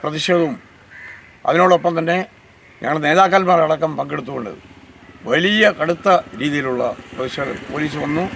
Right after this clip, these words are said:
അവർ സി സി ടി വി ക്യാമറകൾ പരിശോധിക്കുന്നു. ആ പരിശോധിക്കുന്നതിലൂടെ ഒരു പ്രതികളും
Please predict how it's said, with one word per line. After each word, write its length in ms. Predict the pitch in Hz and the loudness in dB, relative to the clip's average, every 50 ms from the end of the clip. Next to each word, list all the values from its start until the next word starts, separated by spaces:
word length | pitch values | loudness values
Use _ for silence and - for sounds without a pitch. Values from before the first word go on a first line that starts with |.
| - - - - 123 - - - - - - - - - - - | -10 -14 -14 -12 -12 -12 -12 -12 -12 -14 -14 -14 -14 -4 -2 0
അവർ 140 | 127 151 160 156 139 110 - | 0 2 0 -2 -2 -4 -8
സി 80 | 151 151 - | -10 -8 -4
സി 80 | 165 170 151 | -4 -4 -4
ടി 80 | 160 156 147 | -4 -6 -6
വി 80 | 147 131 123 | -6 0 2
ക്യാമറകൾ 400 | 143 139 143 147 147 143 135 135 117 127 | 2 2 2 2 -2 -4 -6 -6 -6 -6
പരിശോധിക്കുന്നു. 520 | 127 120 - 135 123 113 104 - - 110 - - - - - - - - - - - - - - - - - - 120 | -8 -8 -8 -10 -10 -12 -12 -14 -18 -20 -20 -20 -20 -20 -20 -20 -20 -20 -20 -20 -20 -20 -20 -20 -20 -20 -16 -12 -12
ആ 40 | 135 110 151 | -6 -4 -4
പരിശോധിക്കുന്നതിലൂടെ 840 | 151 151 139 160 165 160 143 127 160 156 151 143 147 143 143 143 143 - - - - - - - - - - - - 113 135 151 | -4 -4 -6 -6 -6 -6 -6 -8 -8 -8 -8 -8 -8 -6 -6 -6 -6 -8 -10 -14 -14 -12 -12 -12 -12 -18 -18 -12 -8 -4 0 4
ഒരു 240 | 165 180 175 196 220 220 214 - - - - - - _ - - - - - - _ - - - - - | 4 6 6 6 4 2 2 -2 -8 -18 -20 -20 -20 _ -20 -20 -20 -20 -20 -20 _ -20 -20 -20 -18 -12
പ്രതികളും 400 | - 117 120 139 143 156 151 139 | -10 -10 -8 -8 -8 -8 -8 -6